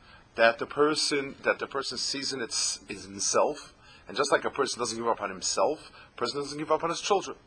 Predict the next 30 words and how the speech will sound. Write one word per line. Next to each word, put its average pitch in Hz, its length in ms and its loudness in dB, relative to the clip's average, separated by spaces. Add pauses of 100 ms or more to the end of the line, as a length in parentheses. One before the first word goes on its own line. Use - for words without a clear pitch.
That's, - 240 2
that's 139 420 0
the, 131 320 2 (200)
the, 117 260 -2
that's - 460 0 (200)
the 117 120 -4
Metzias 110 480 -2
of 95 80 -4
Avos. 90 540 0 (1000)
So 151 480 6 (200)
when 156 160 6
HaKadosh 147 500 2
Baruch 233 340 4
Hu 175 320 -4
went 165 300 0
to 151 100 -8
be 123 240 -6
Mahapech 131 880 -4
Stoim, 104 580 0 (2000)
first 240 320 4
of 165 140 -2
all, 151 300 2 (100)
Avram 214 440 6
Avinu's 165 360 -2
tefillah 151 480 0
wasn't 156 320 0
he 113 100 -10
should 123 160 -6
save 104 220 -2
Stoim. - 460 2